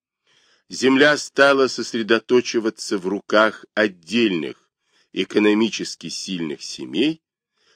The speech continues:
что привело к возникновению частной земельной собственности. На смену сельским общинам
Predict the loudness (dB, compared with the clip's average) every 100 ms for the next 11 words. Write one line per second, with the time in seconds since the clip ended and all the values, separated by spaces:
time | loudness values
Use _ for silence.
0 | _ -6 0 2 2 0 2 4 4 2
1 | 0 0 -2 -4 -2 -2 0 0 2 0
2 | 0 -6 -2 2 2 0 -8 -4 -2 -4
3 | _ -16 -8 -6 -4 -6 -6 -8 -10 -12
4 | -14 -16 -18 -16 -18 -20 -20 _ _ _
5 | _ _ _ _ _ _ _ _ _ _
6 | _ _ _ _ _ _ _ 2 2 2
7 | -2 0 2 2 0 0 2 2 2 -6
8 | -2 -2 0 0 0 -4 -6 -6 -6